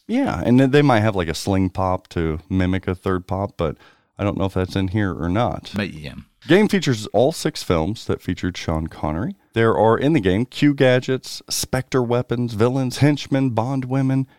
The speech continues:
Speaker 1: even Pushy galore. Carefully integrated speech from all six Connery Bond films, and the James Bond theme by John Barry, as well as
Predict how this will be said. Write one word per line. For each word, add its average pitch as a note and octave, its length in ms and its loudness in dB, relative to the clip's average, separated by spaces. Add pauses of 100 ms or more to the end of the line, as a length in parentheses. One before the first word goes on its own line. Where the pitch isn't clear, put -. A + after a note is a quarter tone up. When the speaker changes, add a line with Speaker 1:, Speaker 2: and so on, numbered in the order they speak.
(140)
Speaker 1:
even G2+ 240 0
Pushy - 340 -4
galore. - 500 -2 (280)
Carefully C#3+ 540 4
integrated F2 480 0
speech - 280 -2
from F2+ 280 0
all A#2+ 240 2
six - 480 -6
Connery D#2+ 400 -2
Bond D2+ 320 -4
films, F3+ 420 0 (260)
and G#3+ 280 4
the F#3+ 80 4
James C3 340 4
Bond B2 320 2
theme A#2+ 360 4
by A2+ 160 4
John A2 320 2
Barry, A#2 300 2
as A#2 160 -4
well G#2+ 300 2
as A2+ 140 -2